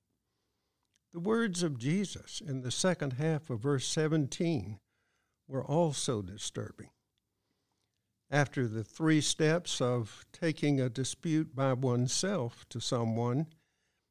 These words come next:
and trying to resolve it, then taking witnesses with you, and finally taking the dispute to the church,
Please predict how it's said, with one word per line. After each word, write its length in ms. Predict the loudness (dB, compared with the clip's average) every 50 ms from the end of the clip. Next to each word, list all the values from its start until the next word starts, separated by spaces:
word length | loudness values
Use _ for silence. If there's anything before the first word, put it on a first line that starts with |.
| _ -6
and 160 | -4 -4 -2
trying 400 | 2 4 6 6 6 6 6 4
to 140 | 2 0 -2
resolve 560 | -2 -2 0 2 2 4 4 4 2 2 0
it, 200 | -2 -4 -4 -8 -16 _ _ _ _ _ _ _ _ _ 0
then 300 | 4 6 6 6 6 4
taking 460 | 2 0 0 0 0 0 0 0 2
witnesses 600 | 2 0 0 0 -4 -8 -10 -6 -4 -4 -4 -4
with 320 | -4 -4 -2 -4 -4 -4 -4
you, 260 | -4 -2 -2 -2 -4 -8 _ _ _ _ _ _ _ _ _ _ _ _ _ _ _ _ -4
and 180 | -4 -4 0 2
finally 400 | 4 6 6 6 6 6 4 2
taking 480 | 0 0 -2 0 0 2 2 2 2
the 100 | 2 0
dispute 600 | -2 -4 -6 -8 -6 -4 -2 -2 -2 -2 -4 -4
to 120 | -4 -4 -4
the 140 | -4 -4
church, 720 | -8 -8 -6 -4 -2 -2 -2 -2 -2 -4 -8 -10 -12 -14